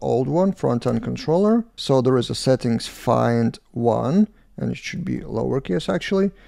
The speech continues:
But then it implies that the settings already exist in the database, but there are no database seeds here. If I go to seeds, in database seeder, I see only roles, user, and countries,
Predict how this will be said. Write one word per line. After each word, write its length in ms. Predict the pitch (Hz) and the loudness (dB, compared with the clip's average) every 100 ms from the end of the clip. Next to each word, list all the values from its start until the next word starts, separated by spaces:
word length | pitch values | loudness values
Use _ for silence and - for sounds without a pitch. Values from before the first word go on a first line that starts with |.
| - - - | -20 -16 -4
But 220 | 135 - | -2 0
then 300 | 160 208 202 | 4 4 4
it 140 | 143 - 127 | 0 -2 0
implies 560 | 131 135 143 170 160 | 0 4 4 6 4
that 180 | 156 - | 2 0
the 80 | 127 | -4
settings 540 | - 131 135 139 - | 0 2 2 0 0
already 320 | 131 120 120 - | 2 2 2 -2
exist 420 | 127 139 127 - | -2 0 0 0
in 140 | 117 | -2
the 80 | 110 | -2
database, 640 | 104 123 135 165 196 214 - - - | -2 -2 0 2 2 2 -2 -20 -10
but 260 | - 135 139 | -2 0 4
there 140 | 131 | 6
are 40 | 123 | 6
no 280 | 135 151 135 | 6 4 4
database 560 | 143 127 117 117 113 | 4 2 0 0 -2
seeds 480 | - - 147 127 - | -2 -2 2 2 0
here. 440 | - - 50 - - _ _ | -6 -4 -4 -6 -12 _ _
If 140 | - 113 | -8 -4
I 80 | 113 | 0
go 180 | 113 | 0
to 220 | 107 - 110 | -2 -4 -4
seeds, 500 | - 208 214 - - _ | 2 4 4 0 -18 _
in 160 | 127 120 | 2 4
database 480 | 131 120 107 117 - | 4 2 0 -2 0
seeder, 400 | 190 196 190 117 | 2 4 4 2
I 100 | 113 | -4
see 220 | - 123 | -2 -2
only 320 | 123 113 117 | 0 0 0
roles, 560 | 120 180 190 185 - - | 2 2 4 2 -2 -2
user, 380 | 127 123 123 | -2 0 0
and 240 | 123 113 113 | 0 -2 -2
countries, 600 | 113 120 196 226 220 | -4 -2 2 2 2